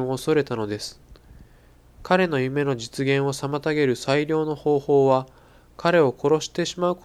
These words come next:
とだと考えたのです。その実行の時になって、最年長の分別ある兄、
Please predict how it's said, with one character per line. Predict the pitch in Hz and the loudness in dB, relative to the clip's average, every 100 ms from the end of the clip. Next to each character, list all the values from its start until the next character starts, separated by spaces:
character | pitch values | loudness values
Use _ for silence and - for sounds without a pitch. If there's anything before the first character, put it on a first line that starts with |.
| _ | _
と | - | -6
だ | 135 | -4
と | - 113 - _ _ | -2 -2 -4 _ _
考 | - 131 135 139 | -8 -6 -2 0
え | 131 | 0
た | 113 | -2
の | 107 | -4
で | 107 | -6
す。 | - - _ _ _ - - - - - _ _ - - | -8 -16 _ _ _ -20 -20 -20 -20 -20 _ _ -20 -20
そ | - 156 | -10 -4
の | 170 165 | -2 -2
実 | 170 - | -4 -6
行 | - 180 | -2 -2
の | 180 | -2
時 | 185 185 | -6 -8
に | 156 | -8
な | 127 123 | -6 -6
っ | |
て、 | - 120 117 - - - _ - | -4 -2 -2 -4 -20 -20 _ -18
最 | - 160 170 | -6 0 0
年 | 180 185 165 | 0 -4 -4
長 | - 127 120 | -2 -2 0
の | 113 117 - _ _ | -4 -6 -12 _ _
分 | - 175 170 | -6 -4 0
別 | 139 - | -2 0
あ | 131 131 | 0 2
る | 127 123 | 2 -2
兄、 | - 123 113 113 | -2 -4 -6 -14